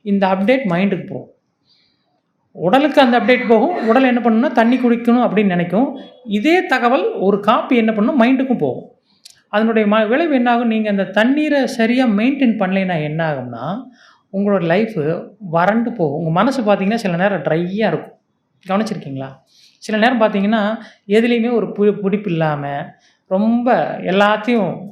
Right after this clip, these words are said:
எதுவுமே செய்ய தோணாம இருக்கும் சில நேரங்கள்ல. அது எதனால அப்படின்னு கேட்டீங்கன்னா, நம்ம உடல்ல இருக்கக்கூடிய நீர் சத்து குறையறதுனால. இதே நீர் அதிகமாச்சுன்னு வைங்களேன்,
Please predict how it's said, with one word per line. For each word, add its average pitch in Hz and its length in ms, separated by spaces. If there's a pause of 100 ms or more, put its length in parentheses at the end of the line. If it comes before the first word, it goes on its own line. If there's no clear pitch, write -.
(220)
எதுவுமே 240 360
செய்ய 247 300
தோணாம 233 520
இருக்கும் - 300 (120)
சில 151 240
நேரங்கள்ல. 143 500
அது 190 160
எதனால 226 400
அப்படின்னு 180 180
கேட்டீங்கன்னா, 170 320 (440)
நம்ம 185 400
உடல்ல 254 240
இருக்கக்கூடிய 190 840 (260)
நீர் 262 420
சத்து - 420
குறையறதுனால. 117 540 (720)
இதே 247 180
நீர் 320 320
அதிகமாச்சுன்னு 226 760
வைங்களேன், 143 440